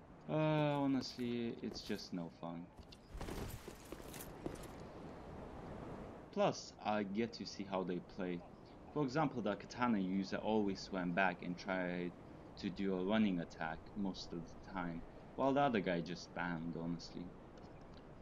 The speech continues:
So at the same time, if you do a fight club, it's, when they fight, it's simple to see how they play. 'Cause of, oh my god, we got another player. Okay, fair enough, two people.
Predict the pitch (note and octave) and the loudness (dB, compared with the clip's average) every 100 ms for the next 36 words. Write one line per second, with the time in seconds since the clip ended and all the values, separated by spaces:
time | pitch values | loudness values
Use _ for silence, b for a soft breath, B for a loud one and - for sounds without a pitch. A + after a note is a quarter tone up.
0 | - - - - F3+ E3 C3+ A2 - C3+ | -14 -14 -14 -2 2 6 6 4 2 4
1 | G#2+ G#2 G2 G2 G#2 - A2 G#2+ G#2+ F#2+ | 4 4 2 4 0 0 0 4 2 4
2 | A#2 A2 - G2+ F2+ F#2+ - - - - | 4 4 2 -4 -2 -2 -4 -10 -8 -6
3 | - G#2 A2 G#2+ G2+ - A2 F#2 E2+ - | -2 2 4 4 2 2 4 4 0 -2
4 | G#2+ - G2 - - - G#2 F#2 F2 E2+ | -2 -2 -2 -2 -2 -2 -2 0 -2 -2
5 | E2+ - F#2+ F2 - - - - - - | -8 -4 -2 0 -2 -4 -6 -10 -14 -16
6 | - - A2 A#2+ A#2+ - - A2 F2+ F2 | -18 -6 -2 0 0 0 4 6 6 4
7 | E2+ E2+ F2 E2+ F#2 F2 - - - F#2 | 0 0 0 0 0 -2 -2 -4 -4 -2
8 | F2 F2 - F2+ F2 F2 - E2+ - F#2 | -2 -4 -6 -6 -6 -10 -10 -12 -6 -4
9 | F2 - - G2 A#2 A2+ A#2 | -4 -4 -6 -6 -4 -4 -2